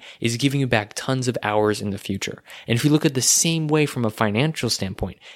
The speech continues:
if you're gonna invest time and money into creating something that's gonna return that back to you, you're gonna have so much more to live with. You're gonna have a much more full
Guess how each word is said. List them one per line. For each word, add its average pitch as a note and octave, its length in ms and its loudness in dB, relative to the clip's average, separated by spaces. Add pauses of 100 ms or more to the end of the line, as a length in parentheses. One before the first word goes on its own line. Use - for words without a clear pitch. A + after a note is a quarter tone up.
if A2 120 0
you're C3 100 2
gonna C3+ 120 4
invest A#2 380 4
time A#2 260 2
and A2 100 2
money A2+ 420 0 (420)
into A#2+ 420 4
creating A#2+ 480 2
something C3 340 0
that's A2+ 160 0
gonna A2 160 4
return A#2+ 520 4
that A2 240 0
back G#2+ 320 -6
to - 160 -4
you, F3+ 200 0 (200)
you're B2+ 100 0
gonna C3+ 120 2
have C3+ 220 2
so - 280 2
much C3 360 0
more A2 460 4 (300)
to A2 300 4
live A2 280 6
with. G#2 100 6
You're A2 60 2
gonna A2 120 2
have A2 120 0
a - 20 -2
much A2 280 2
more A2 180 2
full G#2 600 4